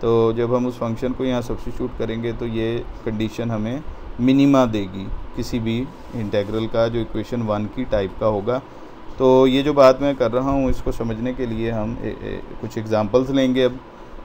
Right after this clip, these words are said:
तो आप further ये भी देखिए कि ये जो equation है, this is just like, uh, Lagrange equation of motion।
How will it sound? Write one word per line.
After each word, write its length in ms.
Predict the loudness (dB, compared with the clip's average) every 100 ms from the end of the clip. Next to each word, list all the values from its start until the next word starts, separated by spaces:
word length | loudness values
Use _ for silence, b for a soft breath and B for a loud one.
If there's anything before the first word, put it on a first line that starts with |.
| -12 0
तो 280 | 4 6 6
आप 240 | 6 4
further 380 | 6 4 6 4
ये 140 | 4
भी 100 | 2
देखिए 440 | 2 0 0 -4 -4
कि 100 | -2
ये 180 | 0
जो 80 | 0
equation 500 | 0 0 0 0 0
है, 180 | 2 2
this 120 | 0
is 120 | -4
just 300 | 0 0 2
like, 360 | 2 4 2 2
uh, 400 | 4 4 4 0
Lagrange 440 | -2 2 2 2 0
equation 400 | -4 -6 -4 -6
of 160 | -6 -8
motion। 260 | -10 -12